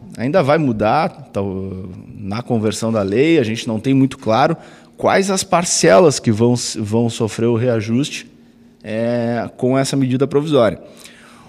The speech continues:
Uma coisa que a gente já pode,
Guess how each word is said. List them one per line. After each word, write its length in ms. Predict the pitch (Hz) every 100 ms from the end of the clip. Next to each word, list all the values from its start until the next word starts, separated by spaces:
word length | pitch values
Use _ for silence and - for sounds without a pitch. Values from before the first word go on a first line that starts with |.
| -
Uma 220 | - 240 233
coisa 520 | 180 185 139 110 87 - - -
que 80 | -
a 40 | 107
gente 200 | 113 117
já 120 | 101
pode, 540 | - 110 107 95 82